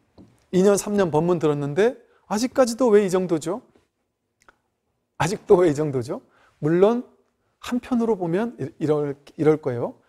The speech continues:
한편으로 보면 '내가 이렇게 공부했는데 왜 아직 이-, 이렇게밖에 안 되지? 왜 이렇게 자유자재하지 못하지?' 싶고, 그러나 또 한편으로 보면 옛날에 비해서는 그래도 많이 쉬워졌다, 많이 편해졌다,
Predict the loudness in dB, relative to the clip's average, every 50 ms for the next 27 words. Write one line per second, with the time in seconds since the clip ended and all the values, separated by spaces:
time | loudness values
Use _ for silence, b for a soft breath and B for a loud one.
0 | _ _ _ _ _ _ _ _ _ _ _ _ _ _ _ -8 -8 -6 -2 0
1 | 2 2 2 2 2 0 0 -2 -4 -6 -8 -6 -6 -4 -4 -2 0 0 0 0
2 | -2 -4 -4 -6 -4 -4 -6 -4 -6 -4 -4 -4 -2 -2 -2 -2 0 0 0 0
3 | -2 -4 -6 -6 -6 -8 -8 -8 -10 -6 -4 -4 -2 -2 -2 -4 -4 -4 -4 -6
4 | -6 -4 -6 -6 -6 -6 -8 -14 _ _ b b b b b b b 2 2 2
5 | 0 -4 -6 -4 0 0 2 4 4 2 2 0 -2 -2 -4 -4 -6 -6 -6 -6
6 | -6 -6 -4 -4 -6 -6 -8 -16 -18 -18 _ -8 -8 -8 -8 -8 _ _ _ _
7 | _ _ _ _ _ -10 -6 -4 -2 -2 -2 -2 -2 0 0 0 0 -2 -6 -4
8 | -2 -2 0 0 -2 -2 -4 -6 -8 -10 -12 -16 _ b b b b b b b
9 | b -6 -4 -2 -2 0 -2 0 0 0 0 0 -2 -6 -6 -4 -4 -6 -4 -4
10 | -4 -6 -6 -8 -12 -12 -10 -8 -6 -6 -6 -6 -8 -10 _ _ -20 -18 -14 -10
11 | -8 -6 -6 -8 -8 _ -10 -10 -10 -10 -16 _ _ _ _ b b b b b
12 | b b -10 -8 -8 -6 -6 -4 -6 -6 -6 -6 -6 -4 -4 -2 -4 -6 -8 -6
13 | -6 -6 -6 -8 -12 -16